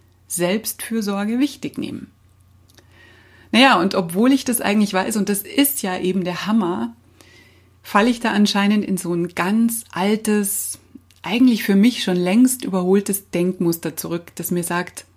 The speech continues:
alles streichen, alles streichen, was zusätzlich Zeit kostet, ähm, und ganz im Gegenteil noch mehr machen, beziehungsweise noch schneller machen,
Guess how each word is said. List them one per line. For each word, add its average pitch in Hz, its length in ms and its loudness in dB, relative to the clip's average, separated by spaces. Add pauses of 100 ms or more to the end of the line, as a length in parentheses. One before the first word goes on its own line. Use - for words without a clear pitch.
(140)
alles 233 280 4
streichen, 175 480 -2
alles 233 260 0
streichen, 208 380 0
was 185 180 -4
zusätzlich 226 600 0
Zeit 196 300 -2
kostet, 202 560 -4 (960)
ähm, 190 640 2
und 196 140 2
ganz 202 220 2
im 202 80 2
Gegenteil 208 480 4
noch 185 180 0
mehr 240 280 4
machen, 226 600 2
beziehungsweise 185 560 -4
noch 196 160 -4
schneller 226 340 2
machen, 196 540 0